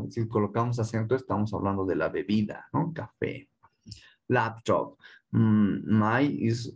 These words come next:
small and it is thick." Mm, ¿qué queremos decir aquí?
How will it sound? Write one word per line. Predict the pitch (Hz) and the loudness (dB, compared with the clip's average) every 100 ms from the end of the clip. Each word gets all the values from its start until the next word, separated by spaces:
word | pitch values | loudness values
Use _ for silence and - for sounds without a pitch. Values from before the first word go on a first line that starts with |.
| _ | _
small | 113 110 107 90 101 120 120 | -2 2 4 6 4 0 -2
and | 95 98 | -4 -2
it | 107 110 | 0 0
is | 120 - | -2 -6
thick." | - 76 80 - - _ _ _ - | -4 -2 -2 -8 -14 _ _ _ -2
Mm, | 170 196 | 2 2
¿qué | 147 143 | 2 2
queremos | 95 95 | 2 2
decir | 87 87 90 | 0 0 -2
aquí? | - - 202 | -2 2 2